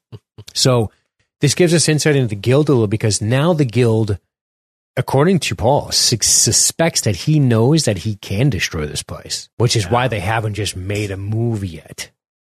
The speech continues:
Speaker 1: And
Speaker 2: Right.
Speaker 1: that is intense. The fact that he's saying,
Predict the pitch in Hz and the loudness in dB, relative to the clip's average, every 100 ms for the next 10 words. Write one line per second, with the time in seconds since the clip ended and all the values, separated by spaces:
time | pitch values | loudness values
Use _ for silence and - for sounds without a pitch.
0 | - 113 92 117 123 - 110 92 92 - | -2 0 2 0 -2 -2 -4 -4 -6 -6
1 | 87 76 - - 82 73 - - _ _ | -8 -10 -10 -6 -6 -2 -2 -2 _ _
2 | _ - - 113 151 147 - 123 - 147 | _ -10 -4 -2 0 -2 0 -2 0 2
3 | - 151 127 95 | 2 2 2 0